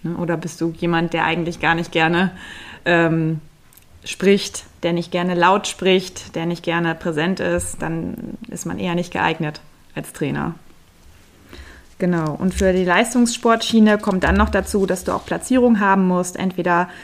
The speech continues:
mindestens vier Platzierungen in zwei Dis-,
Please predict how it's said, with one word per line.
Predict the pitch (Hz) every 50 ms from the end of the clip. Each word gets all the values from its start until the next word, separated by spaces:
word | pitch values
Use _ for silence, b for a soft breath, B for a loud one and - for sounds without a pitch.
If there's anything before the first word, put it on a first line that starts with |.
| B B
mindestens | - 196 202 208 208 208 208 - 190 185 180 -
vier | - 226 233 226
Platzierungen | 233 - 190 185 - - 190 180 175 170 165 165 170 165 165 175 170 B B B B B B
in | - 170 170 170 165 165 160 156
zwei | - - 143 165
Dis-, | - 175 160 -